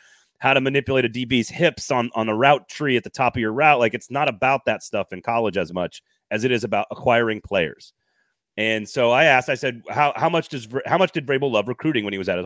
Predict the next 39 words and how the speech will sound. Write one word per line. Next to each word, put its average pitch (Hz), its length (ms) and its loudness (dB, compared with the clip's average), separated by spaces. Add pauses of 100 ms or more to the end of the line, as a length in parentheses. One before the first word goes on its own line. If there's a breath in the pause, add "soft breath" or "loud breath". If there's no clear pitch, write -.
at 90 120 -4
Ohio 104 240 -2
State?" 143 280 2 (400)
He 113 60 -18
says, 120 240 -4
"Well, 156 400 4 (320)
he 151 100 -6
says 208 420 4
he 160 140 0
loves 110 300 2
it," 76 140 -10 (420)
was 104 180 -6
the 123 60 -6
quote 131 240 4
I 117 100 8
got 104 200 2
back. 90 280 2
Like, 101 140 -4
he 151 100 -8
says 240 300 0
he 156 100 0
loves 107 300 2
it. 98 140 0 (320)
And 131 100 -4
then 139 80 -4
the 123 80 -2
first 190 320 2
question 160 500 2
that 127 140 2
was 123 100 0
asked 127 240 4
to 110 60 -10
me 95 140 -8
was, 90 280 -6 (200)
"How 147 120 0
much 160 140 -2
does 139 160 -2
he 123 80 -2
make?" 101 340 -6